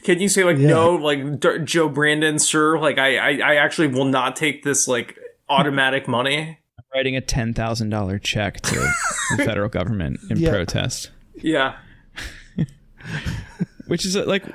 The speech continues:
Speaker 2: That'll
Speaker 3: what do,
Speaker 2: show
Speaker 3: what
Speaker 2: 'em.
Speaker 3: do they ultimately believe? Like, taxation is theft, and they don't wanna pay their taxes, and they complain whenever they have to pay their taxes. But now they're going to give the government less,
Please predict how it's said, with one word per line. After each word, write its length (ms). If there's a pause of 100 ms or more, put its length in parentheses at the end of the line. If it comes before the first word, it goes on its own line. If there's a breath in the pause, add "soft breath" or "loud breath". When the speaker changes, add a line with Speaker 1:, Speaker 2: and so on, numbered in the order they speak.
Speaker 2:
That'll 180
Speaker 3:
what 60
do, 40
Speaker 2:
show 160
Speaker 3:
what 80
Speaker 2:
'em. 60
Speaker 3:
do 60
they 80
ultimately 440
believe? 360
Like, 140
taxation 640
is 160
theft, 560
and 100
they 60
don't 120
wanna 120
pay 140
their 100
taxes, 640
and 120
they 180 (520 loud breath)
complain 600
whenever 220
they 80
have 100
to 80
pay 180
their 140
taxes. 680 (420 loud breath)
But 180
now 260
they're 100
going 300
to 60
give 180
the 120
government 380
less, 760